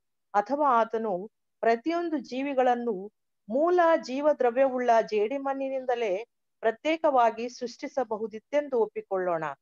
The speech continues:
ಆತನು ಯಾವ ಪದ್ಧತಿಯನ್ನು ಅನುಸ-, ಅನುಸರಿಸಿರಬಹುದೆಂದು ನಮಗೆ ಅರಿಯದು, ಯಾಕೆಂದರೆ ಇವುಗಳು ಸತ್ಯವೇದದಲ್ಲಿ ಆಗಲಿ ಶಿಲೆಗಳಲ್ಲಿ ಆಗಲಿ ನಮಗೆ ದೊರೆಯುವುದಿಲ್ಲ. ಹೀಗಿರುವಾಗ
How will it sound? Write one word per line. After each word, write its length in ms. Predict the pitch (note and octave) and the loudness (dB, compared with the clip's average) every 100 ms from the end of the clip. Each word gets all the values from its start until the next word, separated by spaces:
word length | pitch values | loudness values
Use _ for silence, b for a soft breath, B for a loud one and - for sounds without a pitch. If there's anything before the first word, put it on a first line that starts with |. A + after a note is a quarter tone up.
| _ _ _ _ | _ _ _ _
ಆತನು 380 | G#3 D#4 D#4+ D#4+ | 0 2 0 -2
ಯಾವ 360 | C4+ A#3 D4 F4 | 2 2 2 2
ಪದ್ಧತಿಯನ್ನು 680 | E4+ E4 D4 - C#4 C4+ | 0 0 -2 -2 -4 -2
ಅನುಸ-, 480 | C4 G#3+ B3 - C#4 _ - | -4 -4 -4 -4 -6 _ -6
ಅನುಸರಿಸಿರಬಹುದೆಂದು 1500 | G#3 B3+ - D4 C4+ C#4 B3 A3+ A3 A#3+ A#3+ A#3+ B3 F#3+ - _ _ _ A3 | -4 -2 -2 -2 -2 0 0 -2 -6 -4 -4 0 0 0 -2 _ _ _ 0
ನಮಗೆ 380 | B3 B3 A#3 | 0 2 2
ಅರಿಯದು, 600 | B3 F#3+ F#3+ G#3 F#3+ E3 - _ _ | 2 2 0 0 -4 -6 -12 _ _
ಯಾಕೆಂದರೆ 760 | G#3+ B3 D#4 D#4 B3 G#3 G3 B3 _ _ _ | 0 0 -2 -2 -2 0 -2 -4 _ _ _
ಇವುಗಳು 480 | B3 D#4 D#4 C#4+ D4 | -4 0 2 2 0
ಸತ್ಯವೇದದಲ್ಲಿ 1000 | D#4+ B3 A3+ D#4+ D#4+ D4+ C#4 C4 A#3 A3 | 0 -2 -2 -2 0 2 2 2 0 0
ಆಗಲಿ 560 | G#3 F#3 F3 E3 E3+ C4 _ _ _ _ | 2 2 0 -4 -6 -8 _ _ _ _
ಶಿಲೆಗಳಲ್ಲಿ 600 | C#4+ D4 D#4+ D#4+ D4 C4 | -2 0 2 4 2 4
ಆಗಲಿ 460 | A#3+ A3+ G#3+ G#3+ B3 | 4 4 2 -2 -4
ನಮಗೆ 500 | B3+ G#3 F#3 F#3+ A3+ | -4 -4 -4 -4 -2
ದೊರೆಯುವುದಿಲ್ಲ. 600 | F#3+ G3+ G#3+ F#3+ F3 E3+ D#3 _ _ _ | -4 -2 -2 -2 -4 -2 -4 _ _ _
ಹೀಗಿರುವಾಗ 600 | A3 G3+ A#3 D4+ D4+ G#3+ | -10 -8 -4 0 2 4